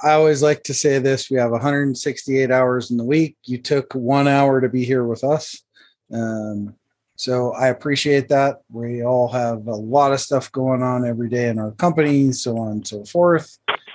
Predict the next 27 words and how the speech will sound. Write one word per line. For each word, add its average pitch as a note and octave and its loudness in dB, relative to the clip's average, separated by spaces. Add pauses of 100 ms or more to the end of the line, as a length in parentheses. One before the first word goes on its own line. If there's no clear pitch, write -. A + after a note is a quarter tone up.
(120)
So - -6
thanks D#3+ 0
for C#3+ -2
being D3 0
here C#3 4
with B2+ -2
us. D3+ 0
Make C3+ 0
sure C#3 0
you C3 0
connect C3+ -4
with B2 -6 (560)
both D3 0
myself C3+ 0
and C3 0
Philip G3 0 (480)
on, B2 -2
uh, G#2+ -12 (340)
LinkedIn. D3+ 2
That's B2 -4
kinda B2+ 0
where B2+ 2
we B2 2
hang B2+ 2
out B2+ 0
the A#2+ -6
most. F#3+ -2